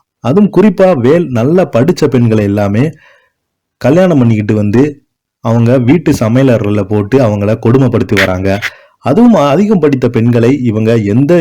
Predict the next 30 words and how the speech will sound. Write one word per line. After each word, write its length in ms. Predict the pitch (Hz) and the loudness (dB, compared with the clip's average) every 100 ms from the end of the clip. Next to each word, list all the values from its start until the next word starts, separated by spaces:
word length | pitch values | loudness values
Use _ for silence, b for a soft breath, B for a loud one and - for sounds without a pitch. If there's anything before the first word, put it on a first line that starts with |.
| 135 | 2
வேலையுமே 460 | 120 139 139 135 | 2 2 2 0
செய்யக்கூடாது, 560 | 131 113 107 104 98 104 123 | 0 -2 -2 -4 -2 -2 0
அவங்க 320 | 104 104 104 | -2 -2 -4
சுயமா 380 | - 143 165 143 | 0 0 2 2
யோசிக்கக்கூடாது 640 | 117 147 131 123 104 104 101 | 2 0 0 -2 -2 -2 -2
என்ற 280 | 98 110 117 | -2 -2 0
ஒரு 160 | 101 98 | 0 -2
எண்ணம் 320 | 101 120 120 | 0 0 0
ஏற்படுது. 480 | 104 95 98 95 98 - B B | 0 -2 -4 0 -2 -4 B B
அவர்களை 380 | - 131 135 127 | -10 0 2 4
எதிர்த்து 380 | 127 196 185 180 165 | 4 2 0 0 0
எந்த 280 | 113 117 147 139 | 0 0 0 -2
கேள்வியுமே 480 | - 165 170 151 147 | 0 0 0 0 0
கேட்க 260 | 123 120 117 | 0 0 0
முடியாம 420 | 107 104 98 104 123 | 0 -2 0 -2 -2
அந்த 240 | 104 104 | -4 -4
பெண்கள் 400 | - 117 135 139 | 0 0 2 2
எல்லாமே 300 | 110 101 110 | 2 0 -2
அமைதியாக 480 | 107 101 117 113 107 | -2 0 0 2 0
இருக்காங்க. 400 | 98 98 92 92 95 - b b b | -2 -4 -6 -4 -6 -8 b b b
இப்படி 300 | 165 185 262 233 | -4 0 2 4
இருக்கும் 300 | 190 180 139 | 2 0 2
நிலையில 280 | 120 107 113 139 | 2 2 0 -2
கடைசி 420 | - 107 175 - 175 | -4 -2 -2 0 0
மருமகளா-, 500 | 127 113 113 104 107 | 2 0 0 -2 -2
மருமகளாக 720 | 101 135 127 104 95 92 120 135 | -2 0 0 0 -2 -2 -2 -2
நம்ம 240 | 107 104 | -4 -4
ஜனனி 400 | 98 101 123 127 | -4 -2 0 0
அவங்க 260 | 110 101 98 | 0 -2 -4
வராங்க. 360 | 95 92 92 | -4 -4 -4